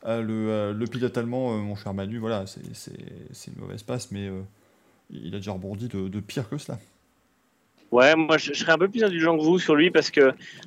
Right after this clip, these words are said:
Speaker 2: en fait, l'Aston Martin va clairement pas bien. On voit que Mercedes met quatre moteurs dans le top cinq et par contre, eux se, échouent en Q deux. Donc, euh, ça montre bien qu'il y a d'autres problèmes sur la voiture. Après, Vettel, il se fait, euh, pousser par Stroll au début. Il perd trois places. Il a un mauvais, euh, timing de son arrêt au stand.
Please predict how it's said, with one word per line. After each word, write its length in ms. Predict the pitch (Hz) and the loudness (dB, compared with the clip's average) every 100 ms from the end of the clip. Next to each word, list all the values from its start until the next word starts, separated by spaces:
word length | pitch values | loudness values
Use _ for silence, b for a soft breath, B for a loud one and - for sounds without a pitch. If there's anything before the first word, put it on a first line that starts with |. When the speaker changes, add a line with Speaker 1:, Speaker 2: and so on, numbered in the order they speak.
| - | -2
Speaker 2:
en 80 | |
fait, 80 | 135 | 2
l'Aston 280 | 156 143 147 | 4 4 4
Martin 280 | 143 120 165 | 4 4 4
va 120 | 135 | 4
clairement 260 | - 127 131 | 4 2 4
pas 140 | 135 | 4
bien. 180 | 135 170 | 4 2
On 80 | 151 | 4
voit 140 | 131 | 4
que 60 | 127 | 2
Mercedes 440 | 123 - 127 139 123 | 0 0 2 2 2
met 120 | 110 | 0
quatre 220 | 127 - | 0 0
moteurs 260 | 127 135 131 | 2 6 6
dans 80 | 110 | 4
le 60 | |
top 180 | 95 123 | 2 0
cinq 280 | - 139 135 | 2 0 0
et 40 | 123 | 0
par 120 | 107 | 0
contre, 260 | 127 120 - | 0 2 6
eux 140 | 127 | 6
se, 460 | - 104 101 101 104 | 6 6 8 8 8
échouent 280 | 110 - 120 | 6 4 0
en 80 | |
Q 140 | 110 113 | 0 0
deux. 200 | 123 135 | 4 6
Donc, 160 | 110 107 | 6 4
euh, 100 | 98 B B B B | 2 B B B B
ça 140 | - | 0
montre 220 | 117 113 113 | 2 2 2
bien 120 | 127 | 2
qu'il 80 | 131 | 4
y 20 | |
a 40 | 113 | 4
d'autres 160 | 117 | 4
problèmes 200 | - 117 | 4 4
sur 140 | 117 113 | 4 4
la 40 | |
voiture. 380 | 107 104 165 170 _ b b b b | 4 4 2 0 _ b b b b
Après, 220 | - 196 | 4 4
Vettel, 320 | 170 156 180 | 4 4 4
il 80 | 156 | 4
se 80 | - | 2
fait, 160 | 151 - _ _ 135 | 0 0 _ _ 4
euh, 280 | 127 123 | 6 6
pousser 360 | 120 180 170 196 | 4 0 4 4
par 160 | 151 - | 4 2
Stroll 280 | - 156 | 2 4
au 60 | 143 | 6
début. 280 | 131 127 151 | 4 2 0
Il 60 | |
perd 180 | 123 104 | 2 0
trois 180 | - 131 | 2 2
places. 420 | 143 165 175 - _ b b b - | 6 4 4 -8 _ b b b 0
Il 140 | 123 | 4
a 100 | 123 | 6
un 60 | 120 | 6
mauvais, 500 | 139 156 170 170 151 | 4 6 8 8 8
euh, 80 | 131 | 4
timing 420 | 151 147 156 156 | 4 4 4 4
de 80 | 135 | 2
son 200 | - 127 | 2 4
arrêt 160 | 120 | 6
au 80 | 123 | 6
stand. 420 | 151 156 180 180 | 4 2 2 2